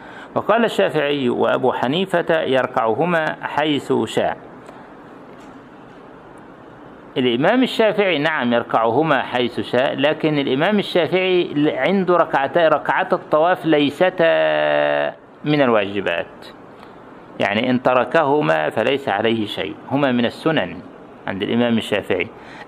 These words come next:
أن تتبع كل طواف بركعتين من السنن عند الإمام الشافعي. إنما احنا عرفنا مذهب الإمام مالك يكونان واجبتان في الطواف الواجب،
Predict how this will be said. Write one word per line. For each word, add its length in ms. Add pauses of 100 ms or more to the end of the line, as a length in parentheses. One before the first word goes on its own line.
أن 440 (140)
تتبع 800 (960)
كل 380
طواف 600 (340)
بركعتين 720 (800)
من 120
السنن 460 (100)
عند 220
الإمام 360
الشافعي. 480 (1000)
إنما 240
احنا 200
عرفنا 420
مذهب 420
الإمام 360
مالك 440
يكونان 580
واجبتان 840
في 100
الطواف 440
الواجب، 500